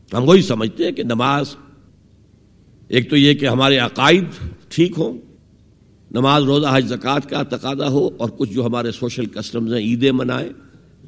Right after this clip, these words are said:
جمعہ پڑھیں، قربانیاں دیا کریں عید الاضحیٰ میں، بچے کا عقیقہ کریں، مردے کو دفنائیں، کفنائیں، شادی ہو تو ایجاب و قبول کرائیں، پھیرے نہیں ڈلوائیں گے۔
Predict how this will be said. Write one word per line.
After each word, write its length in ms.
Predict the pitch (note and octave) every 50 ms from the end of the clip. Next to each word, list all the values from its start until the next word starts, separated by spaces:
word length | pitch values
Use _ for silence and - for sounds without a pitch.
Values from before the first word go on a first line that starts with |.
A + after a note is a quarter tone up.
| -
جمعہ 240 | F#2 A#2 A#2+ C3 B2+
پڑھیں، 380 | - B2 A#2+ A#2+ C3+ D3+ D#3+ - - - - - - - - - - - - - - - - - _ _ _ -
قربانیاں 500 | - A#2+ A#2 A#2 A2+ B2+ C3+ D3 D3+ C#3+
دیا 200 | C3 C3 C#3+ C#3
کریں 240 | A#2+ - C3+ C#3 C3
عید 120 | B2+ B2 C3
الاضحیٰ 380 | C3 C3 B2 A2+ - C3+ C#3+
میں، 180 | - - - - - - - - - - - _ _ _ _ _ _ _ _ _ _ _ -
بچے 260 | A#2 A2 - - D3+
کا 160 | A#2 C#3+ C#3
عقیقہ 380 | C3 - - C#3 C3+ C3+ D3 D3+ B2+
کریں، 240 | C3+ C#3+ C#3+ D3+ - - - - - - - - _ _ - - - _ _ - - - - _ _ -
مردے 320 | - A2+ C3 C3 C3+ D3+ C#3
کو 120 | B2+ C#3
دفنائیں، 480 | B2 C3 A#2 - A2+ C3 C#3 D3 D3 -
کفنائیں، 560 | - - A#2+ - G#2 A#2 C3+ C#3+ D3 - C4+ E3+ - - - _ _ _ _ _ _ _ _ _ _ _ _ _ _ -
شادی 380 | - - C3 C#3+ C#3+ D#3 E3
ہو 180 | D3 C#3 D3 D3+
تو 460 | D3 D3 C3+ C3 B2 - - - - - - - -
ایجاب 320 | A2 B2 C3 C3+ C#3+ C#3
و 60 | C#3+
قبول 340 | B2 - - C3 C#3+ D#3+ D#3+
کرائیں، 380 | D3 C#3+ D3+ D3+ D#3 D#3 - C#4+ - - - - - - - - - - - _ _ _ _ - - - -
پھیرے 300 | - C3 D3 D3+ E3+ E3
نہیں 160 | D3+ D#3+ E3
ڈلوائیں 440 | D3 D#3+ D#3+ D#3+ D#3+ D#3+ E3 E3 D#3
گے۔ 160 | D#3+ F#3 E3+